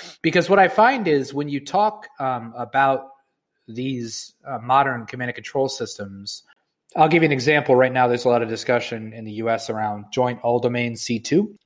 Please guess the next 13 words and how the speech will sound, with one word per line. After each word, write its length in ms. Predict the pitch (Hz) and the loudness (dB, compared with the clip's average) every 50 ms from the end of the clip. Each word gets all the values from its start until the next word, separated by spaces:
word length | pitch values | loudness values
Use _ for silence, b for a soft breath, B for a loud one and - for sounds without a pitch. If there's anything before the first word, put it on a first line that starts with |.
| _ _ - | _ _ -8
So 340 | - - 165 143 135 131 127 | -2 2 4 6 6 4 4
the 200 | 123 135 131 123 | 2 0 0 0
Joint 280 | 117 139 151 151 151 143 | 2 2 2 4 4 2
All 120 | 143 135 | 0 0
Domain 360 | 127 131 127 127 123 123 120 | 0 -2 -4 -4 -6 -6 -8
C 220 | - - - 131 120 | -8 -6 -6 -6 -4
two 240 | - - 147 143 | -2 -2 -2 -2
program 500 | 139 - 131 120 117 107 113 110 110 107 | -2 0 0 0 0 0 -2 -6 -6 -6
that 140 | 107 107 101 | -6 -8 -6
the 80 | - 107 | -6 -4
Joint 240 | 117 123 120 117 - | -2 -2 -2 -2 -2
Staff 480 | - - 117 113 110 107 - - - - - | -2 0 2 2 2 0 -2 -4 -14 -10 -8
is 480 | 113 113 110 104 101 95 - - - | -6 -4 -4 -6 -8 -10 -10 -12 -14